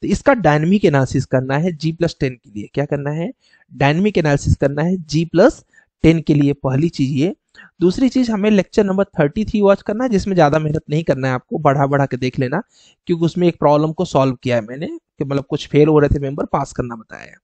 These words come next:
तो मेहनत कहाँ करना है? मेहनत करना है lecture number थर्टी फ़ोर पे। तो lecture number thirty फ़ोर में मैंने push और analysis पढ़ाया है। क्या पढ़ाया है?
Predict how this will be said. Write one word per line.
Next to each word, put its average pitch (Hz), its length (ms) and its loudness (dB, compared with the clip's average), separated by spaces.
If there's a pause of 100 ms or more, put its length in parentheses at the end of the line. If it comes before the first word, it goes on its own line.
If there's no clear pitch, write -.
(420)
तो 160 80 -2
मेहनत 180 260 2
कहाँ 208 220 0
करना 202 240 0
है? 233 80 0
मेहनत 190 300 0
करना 180 240 -2
है 190 140 0
lecture 156 400 2
number 156 340 0
थर्टी 147 520 -4
फ़ोर 135 380 -6
पे। - 160 -16 (540)
तो 170 80 -2
lecture 180 240 0
number 214 180 2
thirty 180 320 0
फ़ोर 220 160 2
में 220 60 2
मैंने 208 200 -2
push - 400 -4
और 180 260 2
analysis 143 380 2
पढ़ाया 117 360 -2
है। 117 120 -18
क्या 151 100 -4
पढ़ाया 147 280 0
है? 170 220 -2